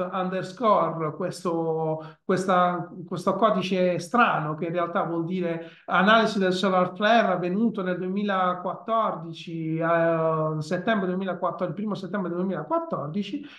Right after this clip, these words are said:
e c'è una cartella zip. Potete fare scarica sul vostro computer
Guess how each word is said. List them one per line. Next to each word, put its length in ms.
e 100
c'è 140
una 180
cartella 540
zip. 840
Potete 440
fare 460
scarica 840
sul 240
vostro 340
computer 880